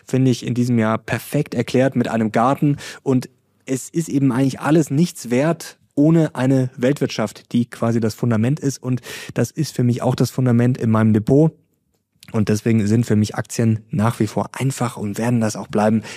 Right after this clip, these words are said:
die Nummer eins. Und ganz wichtig, wie viel Gold oder Bitcoin du im Depot hast, das entscheidest du bitte selber. Wenn du sagst, hundert Prozent, ja,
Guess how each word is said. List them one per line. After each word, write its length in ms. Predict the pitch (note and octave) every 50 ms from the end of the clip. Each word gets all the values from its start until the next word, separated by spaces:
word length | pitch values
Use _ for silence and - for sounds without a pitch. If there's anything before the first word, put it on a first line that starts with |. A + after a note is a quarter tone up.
| - - _
die 340 | - - G#2 G2+ G2 G2+ - - _ _ _
Nummer 280 | - G#2+ G#2 A#2+ C3 B2+
eins. 400 | A2 G2 - - - - - -
Und 100 | - A2+
ganz 280 | A2 C3 D3+ D#3 - C#3+
wichtig, 400 | F3+ G3 - G#3 F#3 - - - B2
wie 200 | A#2 C#3+ F3+ F3
viel 180 | - F3+ D#3
Gold 460 | C3+ C3 D3 C#3+ F3 G3 F#3 F#3+ -
oder 180 | C#3+ D3 C3+ B2+
Bitcoin 560 | B2+ D#3+ D#3+ - - - D#3+ D#3+ D#3+ D#3 - -
du 160 | B2+ B2 C#3+ D#3
im 120 | C3 C3
Depot 320 | B2+ B2 - - D3 E3
hast, 120 | E3 D#3 -
das 160 | C#3 B2 -
entscheidest 480 | - C3 A#2+ - C3 C#3 C#3+ C3 - B2+
du 40 |
bitte 300 | A#2+ - - - - E3+
selber. 380 | C3 A#2 B2+ D3 F3 F#3 E3 C#3+
Wenn 100 | C#3 C3+
du 80 | C#3 C3+
sagst, 320 | C3+ D3+ D3 - - -
hundert 220 | D3+ E3 F3 E3
Prozent, 380 | - D3+ C#3 - D#3+ E3+ E3+ -
ja, 100 | C3 D3